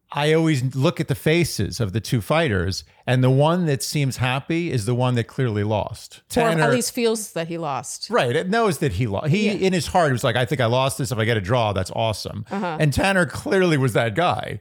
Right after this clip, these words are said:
Speaker 2: Yeah.
Speaker 1: He was just like, "Nice.
Speaker 2: <laughs>
Speaker 1: I can't believe I get to fight another day."
Speaker 2: Yeah. And meanwhile, Sean is very upset.
Speaker 1: Yeah.
Speaker 2: He, Sean continues to unravel here. He says he questions everything. How can he be so certain about Charity and for her to be so
Speaker 1: Because
Speaker 2: uncertain?
Speaker 1: she's got such a deep cleft in the chin.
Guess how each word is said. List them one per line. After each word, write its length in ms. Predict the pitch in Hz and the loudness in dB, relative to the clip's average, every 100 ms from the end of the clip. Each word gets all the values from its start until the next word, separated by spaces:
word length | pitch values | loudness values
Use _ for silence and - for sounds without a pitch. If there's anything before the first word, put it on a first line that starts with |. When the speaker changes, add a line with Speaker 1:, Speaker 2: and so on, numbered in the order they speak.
| - | -8
Speaker 2:
Yeah. 160 | 190 175 | -2 2
Speaker 1:
He 40 | |
was 80 | 185 | 2
just 100 | 175 | 2
like, 200 | 147 123 | 0 -2
"Nice. 1160 | 202 240 285 294 285 262 233 - - 349 - 381 - 339 | -4 -6 -6 0 2 4 2 2 2 2 2 0 -2 -6
Speaker 2:
<laughs> 260 | 339 - 320 | -6 -6 -2
Speaker 1:
I 100 | 214 | -2
can't 380 | - 226 226 196 | 0 0 0 2
believe 500 | 196 190 208 226 160 | 0 2 4 4 2
I 80 | 151 | 2
get 140 | 165 | 0
to 80 | 156 | 0
fight 300 | - 160 160 | 0 2 2
another 260 | 151 151 | 2 2
day." 420 | 151 160 165 113 - | 2 4 4 2 0
Speaker 2:
Yeah. 520 | 254 269 220 202 208 | 0 0 0 -2 -4
And 120 | 196 | -2
meanwhile, 300 | 233 233 196 | 0 0 0
Sean 880 | - - 247 302 190 160 165 170 170 _ - | -2 -2 2 2 2 -2 -4 -8 -10 _ -8
is 100 | 190 | -6
very 220 | 180 165 | -4 -4
upset. 520 | 147 - 160 - - - | -6 -6 -6 -4 -4 -2
Speaker 1:
Yeah. 300 | 254 131 98 - - - - - | 0 0 -4 -10 -20 -20 -20 -10
Speaker 2:
He, 280 | 226 277 220 | -6 -4 -2
Sean 420 | 294 330 349 302 | 2 2 2 -2
continues 420 | 247 277 262 262 | -2 -2 0 0
to 100 | 262 | 0
unravel 340 | 226 208 202 | 2 0 0
here. 320 | 208 208 202 208 | -2 -2 -2 -4
He 200 | 185 170 | -6 -6
says 200 | 180 170 | -6 -6
he 140 | 160 | -10
questions 680 | - 285 285 - 262 254 226 | -8 -6 -6 -6 -6 -6 -6
everything. 800 | 220 226 220 226 220 - 165 160 | -6 -6 -6 -6 -6 -8 -8 -8
How 220 | 180 320 339 | -4 -2 0
can 160 | 339 | -2
he 120 | 320 330 | -2 -2
be 120 | 330 | -2
so 160 | - | -2
certain 320 | 370 - 359 359 | -2 -2 -2 0
about 220 | 339 339 | 0 -2
Charity 400 | - 381 349 254 | -2 -2 -2 -2
and 100 | 254 | -4
for 120 | 269 | -4
her 100 | 285 | -6
to 80 | 277 | -6
be 80 | 269 | -4
so 220 | - 269 | -4 -2
Speaker 1:
Because 160 | 262 302 | 0 0
Speaker 2:
uncertain? 120 | 311 | 0
Speaker 1:
she's 120 | 120 | 0
got 200 | 143 135 | 0 0
such 180 | 151 131 | 0 0
a 60 | |
deep 260 | 127 139 139 | 0 -2 -2
cleft 360 | - 151 165 - | -2 -2 -2 -4
in 120 | 113 | -2
the 80 | 117 | -2
chin. 380 | - 180 101 | -4 -4 -4